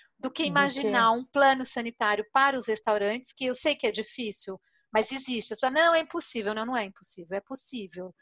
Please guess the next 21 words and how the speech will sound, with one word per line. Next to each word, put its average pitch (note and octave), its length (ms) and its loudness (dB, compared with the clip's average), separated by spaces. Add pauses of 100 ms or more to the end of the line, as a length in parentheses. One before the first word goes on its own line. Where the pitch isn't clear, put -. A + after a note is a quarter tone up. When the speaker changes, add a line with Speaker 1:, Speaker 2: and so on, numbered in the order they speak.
(220)
Speaker 1:
É F#3 100 -4
difícil, A3+ 760 -6
é F#3+ 80 -4
moroso, G#3 640 2
mas F#3+ 280 -6 (300)
a G3 60 -4
gente G3 280 -10
não A#3+ 140 -8
quebra A3+ 320 2
esse - 240 -10
setor. E4+ 520 4
As G#3 100 -2
pessoas B3 320 0
vão A#3 120 -4
voltar B3 460 2
pro - 140 -18
trabalho, A#3+ 440 2
mas E4+ 140 -4
não G4 100 -14
tem G4 140 -2
restaurante. A3 880 -6